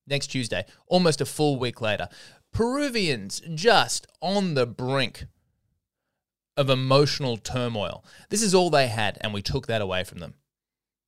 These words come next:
And I personally couldn't be prouder. Do you know, do you know, do you know how much more this means? The game of football, the Football World Cup, to the average Peruvian? Do you know how many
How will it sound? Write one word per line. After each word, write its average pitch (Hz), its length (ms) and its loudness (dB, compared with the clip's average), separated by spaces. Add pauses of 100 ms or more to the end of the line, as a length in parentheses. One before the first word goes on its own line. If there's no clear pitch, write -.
(960)
And 113 100 -2
I 117 100 4
personally 110 360 -4
couldn't 101 160 -12
be 76 100 -12
prouder. 78 280 -8 (1700)
Do 185 80 -6
you 240 60 2
know, 262 160 6
do 170 160 -4
you 262 60 -4
know, 214 500 4 (680)
do 233 80 -6
you 277 60 0
know 247 80 4
how 160 340 -2
much 151 280 -4
more 110 200 -2
this 104 200 -6
means? 85 440 -8 (480)
The 131 120 -10
game 123 320 0
of 113 80 -4
football, 107 600 -4 (200)
the 117 80 -12
Football 127 480 -2
World 104 240 -4
Cup, - 300 -8 (520)
to 139 100 -10
the 123 140 0
average 101 320 -4
Peruvian? 101 540 -6 (960)
Do 202 100 -6
you 269 80 -2
know 285 140 4
how 180 400 2
many 123 480 -4